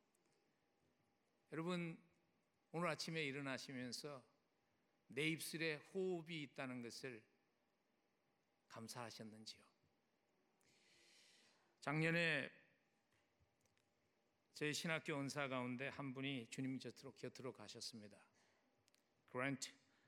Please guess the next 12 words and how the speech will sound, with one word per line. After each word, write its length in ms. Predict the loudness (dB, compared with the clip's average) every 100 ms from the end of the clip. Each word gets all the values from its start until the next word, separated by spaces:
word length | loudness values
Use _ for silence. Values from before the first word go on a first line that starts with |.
| -4
아스본 520 | 0 0 0 0 0
교수라고 720 | -2 -4 -4 -4 -4 -6 -8 -8
아주 200 | -6 -4
유명한 520 | -2 0 -2 -4 -8 -14 _ _ _ _ -18
신약 360 | -10 -4 -2 -4
교수인데요. 640 | -6 -8 -8 -8 -8 -8 -12 _ _ _ _
이분은 460 | -2 0 0 0 -4 -14 -20 _ _ _ -2
호흡기에 340 | 0 0 0 -2
문제가 380 | 0 -2 -4 -6
있었어요. 580 | -8 -6 -6 -6 -12 -20 _ _ _ _ -20 -20 -20 _ _ -20 -6
그래서 220 | 0 0
평생을 720 | 2 2 4 4 4 2 2